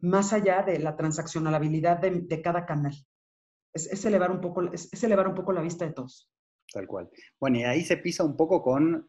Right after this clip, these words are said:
Speaker 2: eh, digamos, eh, históricamente los objetivos, eh, de la empresa, digamos, bajan a objetivos por área, y acá se empiezan a pisar todos. Entonces,
Speaker 1: Sí.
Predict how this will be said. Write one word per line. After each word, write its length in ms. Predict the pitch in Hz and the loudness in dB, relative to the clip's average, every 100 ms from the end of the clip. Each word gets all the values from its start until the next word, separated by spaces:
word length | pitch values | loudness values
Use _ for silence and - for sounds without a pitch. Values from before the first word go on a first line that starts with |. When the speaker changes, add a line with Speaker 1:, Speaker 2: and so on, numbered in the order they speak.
| 110 | -14
Speaker 2:
eh, 400 | 98 98 90 _ _ - - | -12 -12 -16 _ _ -20 -6
digamos, 460 | 113 113 101 - _ _ - | -2 0 -2 -8 _ _ -14
eh, 180 | 107 _ | -14 _
históricamente 840 | 123 123 151 156 151 139 156 156 160 | -14 -2 2 4 4 4 4 4 2
los 240 | 147 113 | 2 0
objetivos, 840 | 110 104 156 - 135 135 143 - _ | -4 -4 -6 -2 0 0 -2 -6 _
eh, 420 | - 98 90 87 _ | -10 -8 -8 -14 _
de 160 | - 104 | -8 -4
la 80 | 101 | -2
empresa, 680 | 107 113 131 143 143 165 107 | -2 0 0 0 2 2 0
digamos, 380 | 113 110 104 _ | -4 -6 -8 _
bajan 380 | - 120 - 123 | -2 -2 0 -2
a 80 | 110 | -2
objetivos 480 | 110 - 101 131 127 | -2 -4 -4 -6 -4
por 160 | 113 120 | 0 2
área, 320 | 110 98 - _ _ - | 2 -2 -8 _ _ -2
y 60 | |
acá 180 | 110 147 | 0 0
se 100 | 143 | 2
empiezan 320 | 123 120 131 | 0 0 -2
a 100 | 113 | -2
pisar 360 | 110 101 117 120 | -2 0 0 2
todos. 520 | 127 120 101 - - _ - - | 2 2 0 -6 -18 _ -20 -8
Entonces, 480 | 110 107 117 107 143 | -6 -2 -2 -2 -2
Speaker 1:
Sí. 120 | - | -6